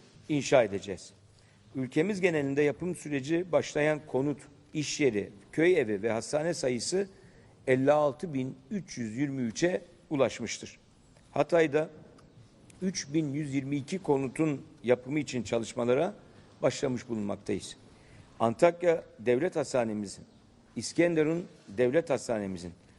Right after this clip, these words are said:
Acil Durum Hastanemizin ve Defne Devlet Hastanemizin inşasına başladık. Bununla da yetinmiyor.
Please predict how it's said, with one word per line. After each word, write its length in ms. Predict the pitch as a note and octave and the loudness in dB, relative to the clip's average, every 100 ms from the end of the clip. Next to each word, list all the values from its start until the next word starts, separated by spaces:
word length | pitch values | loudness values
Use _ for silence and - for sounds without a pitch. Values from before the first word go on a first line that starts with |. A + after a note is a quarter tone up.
| - - - | -20 -20 0
Acil 460 | B2 C3+ C3+ F#3+ E3 | 4 4 2 -4 -4
Durum 180 | E3+ | -4
Hastanemizin 800 | D3 A#2+ B2+ A2+ A2 G#2 C#3+ G3+ - - - - | -2 -4 -2 -2 -2 -4 -4 -6 -8 -14 -12 0
ve 220 | B2 C3+ - - | 2 2 -2 -2
Defne 400 | C#3+ F3 C#3+ A#2+ | 0 0 -2 -4
Devlet 280 | A2+ C#3+ E3+ | 0 0 0
Hastanemizin 680 | C3+ - B2+ A2 G#2 F#2 G#2+ | -2 -2 -2 -2 -4 -6 -6
inşasına 840 | E3+ D3+ C#3 A2 - C#3 C3 E3 G3 - - - | -4 -2 2 0 0 -4 0 -2 -4 -14 -20 0
başladık. 440 | C3 A2 - F#2+ - - _ _ _ - - A#2+ | 2 2 -2 -10 -12 -20 _ _ _ -20 -12 -2
Bununla 280 | D3 G3 | 2 4
da 40 | F3 | 4
yetinmiyor. 680 | D3+ D3 F3 D3+ D#3+ E3+ | 2 0 -6 -6 -6 -8